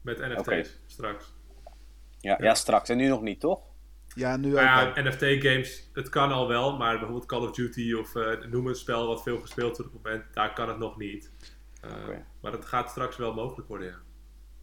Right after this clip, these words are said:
Speaker 3: Wij hebben, wij hebben een gesprek gehad met de jongens die een play-to-earn game, eh, aan het, eh,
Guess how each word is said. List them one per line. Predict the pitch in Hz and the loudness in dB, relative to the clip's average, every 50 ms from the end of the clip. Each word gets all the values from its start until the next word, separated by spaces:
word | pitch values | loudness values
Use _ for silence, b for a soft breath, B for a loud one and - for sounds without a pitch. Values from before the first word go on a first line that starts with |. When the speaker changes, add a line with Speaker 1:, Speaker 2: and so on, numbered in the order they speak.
| - - | -16 -6
Speaker 3:
Wij | - 123 127 | -2 0 0
hebben, | 131 127 131 135 135 135 131 123 | 0 0 0 0 0 0 0 0
wij | 131 135 | 0 0
hebben | 135 135 127 131 | 0 0 0 0
een | 135 131 | -2 -4
gesprek | - - - 147 143 139 | -4 -4 -2 -2 -2 -2
gehad | - - 135 131 - | -2 -2 -2 -2 -2
met | 127 127 120 - | -2 -4 -4 -4
de | 127 123 123 | -4 -4 -2
jongens | 123 127 127 127 120 - | -2 -2 -2 -4 -4 -4
die | 131 123 | -4 -6
een | 120 | -4
play-to-earn | - - 127 120 120 120 120 113 117 127 135 131 | -4 -4 -6 -6 -6 -8 -6 -6 -4 -4 -2 -2
game, | 127 127 127 123 123 120 117 | -2 -2 -2 -2 -2 -4 -4
eh, | 117 117 | -6 -8
aan | 113 - 117 120 117 | -10 -8 -8 -8 -8
het, | 113 110 - | -8 -8 -8
eh, | - 113 110 113 | -8 -6 -6 -6